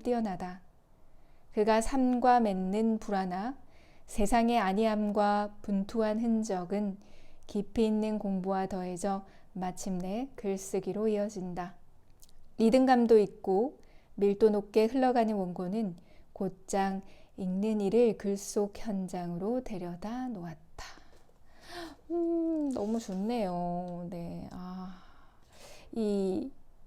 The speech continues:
아, 너무 글이, 어, 너무 좋네요. 어, 네, 어, 빨리 읽고 싶다.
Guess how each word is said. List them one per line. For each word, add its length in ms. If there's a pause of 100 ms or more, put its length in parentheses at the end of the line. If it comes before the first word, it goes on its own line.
(720)
아, 300
너무 380
글이, 680 (800)
어, 800 (360)
너무 340
좋네요. 520 (600)
어, 420
네, 220 (180)
어, 160
빨리 300
읽고 220
싶다. 360